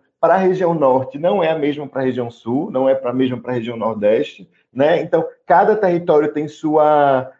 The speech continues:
tem sua, é constituído geograficamente, geologicamente, de forma diferente, né? Então, e sofre os impactos da, da, das mudanças do clima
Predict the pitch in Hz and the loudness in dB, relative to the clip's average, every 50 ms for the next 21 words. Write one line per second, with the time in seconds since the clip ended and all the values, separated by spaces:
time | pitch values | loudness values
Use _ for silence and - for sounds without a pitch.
0 | _ _ _ - 151 151 151 147 - - 151 147 147 143 139 143 139 135 135 135 | _ _ _ -2 -2 -2 -2 -6 -10 -8 -4 0 0 2 2 4 4 4 4 4
1 | 131 127 127 123 113 117 - _ _ _ _ _ _ _ _ _ _ _ _ _ | 4 2 2 0 -4 -10 -14 _ _ _ _ _ _ _ _ _ _ _ _ _
2 | - - 160 160 160 165 175 175 175 160 - - 185 160 151 151 156 156 131 135 | -2 0 0 0 0 -2 -2 -4 -6 -10 -4 0 0 0 0 0 -2 -2 -2 -2
3 | 131 - - - _ _ - 110 127 175 180 185 185 165 160 160 165 165 - 165 | -4 -4 -6 -18 _ _ -10 -2 2 4 4 4 4 4 4 2 2 2 0 -2
4 | 143 127 127 131 143 160 160 160 131 127 139 160 156 165 160 156 156 156 156 - | -2 0 0 0 0 -2 -4 -4 -4 -2 0 2 2 4 2 2 0 -2 -4 -6
5 | 160 143 143 139 135 135 135 135 - 117 107 - _ _ _ - - 165 165 180 | -6 -4 -4 -4 -4 -4 -6 -8 -10 -12 -12 -12 _ _ _ -8 -6 -4 0 0
6 | 165 - 165 165 156 - - 165 147 127 120 117 123 139 156 - - 196 - _ | 0 2 0 -2 -2 -2 -2 0 0 0 0 -2 -4 -6 -8 -10 -14 -18 -18 _
7 | _ _ - 113 127 139 156 190 185 - - _ - 147 160 165 165 - 160 147 | _ _ -6 -2 0 0 0 0 -4 -6 -14 _ -8 -4 -4 -4 -2 0 0 2
8 | 147 151 156 165 175 175 175 170 165 156 - - 190 185 - - 180 170 - 220 | 2 2 2 2 2 2 2 0 0 -2 -2 -6 -8 -6 -2 0 2 2 2 0
9 | 226 220 196 165 185 175 - 160 160 - - 165 170 165 170 - - - 151 151 | 0 -4 -4 -6 -6 -2 0 0 0 -2 -4 -4 -4 -4 -4 -4 -6 -2 0 0
10 | 151 131 - - _ _ 123 117 135 135 139 135 135 135 135 131 131 143 156 143 | 0 -2 -4 -12 _ _ -6 -2 0 2 2 2 2 2 0 0 -2 -6 -4 -2
11 | 147 143 143 143 165 160 - 151 139 147 151 170 208 214 | -2 -2 -2 -6 -8 -8 -6 -6 -6 -4 -4 -6 -8 -10